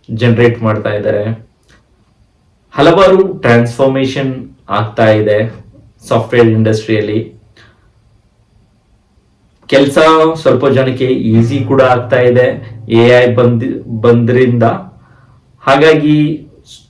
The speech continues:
ತುಂಬಾ ಜನ ಇನ್ನೂ ಬೇರೆ ಬೇರೆ ಟೆಕ್ನಾಲಜೀಸ್ ಕಲಿತಾ ಇದ್ದಾರೆ. ಸ್ವಲ್ಪ ಜನಕ್ಕೆ ಏನಾಗ್ತಾ ಇದೆ, ಇದು ಒಂದು, ಆ,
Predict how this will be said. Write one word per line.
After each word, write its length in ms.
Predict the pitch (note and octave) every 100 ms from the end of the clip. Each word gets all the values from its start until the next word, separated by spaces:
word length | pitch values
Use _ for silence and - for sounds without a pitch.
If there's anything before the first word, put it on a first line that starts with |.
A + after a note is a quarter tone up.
| _ _
ತುಂಬಾ 280 | C3 C3+ C3+
ಜನ 240 | C3+ C3+ C3 B2+ - - _ _ _ _ _ -
ಇನ್ನೂ 560 | C3+ C#3 C#3+ C3+ B2 A#2 - _ A#2
ಬೇರೆ 260 | C3 C3+
ಬೇರೆ 260 | C3+ C3 B2
ಟೆಕ್ನಾಲಜೀಸ್ 800 | A#2 B2 B2+ B2+ A#2+ A#2 - -
ಕಲಿತಾ 360 | A#2+ A#2+ B2
ಇದ್ದಾರೆ. 500 | A2+ G#2 A2 - - - - _ _ _ _ _ _ -
ಸ್ವಲ್ಪ 300 | D#3+ E3 F3+
ಜನಕ್ಕೆ 460 | D#3 D#3 D3 D3
ಏನಾಗ್ತಾ 480 | C#3+ C3 C3 B2 B2+
ಇದೆ, 140 | B2
ಇದು 280 | B2 A#2+ A#2+
ಒಂದು, 460 | A#2+ A#2 A#2+ A2+ - _ _ _ _ _ _ _ _ A2
ಆ, 300 | A2 G#2+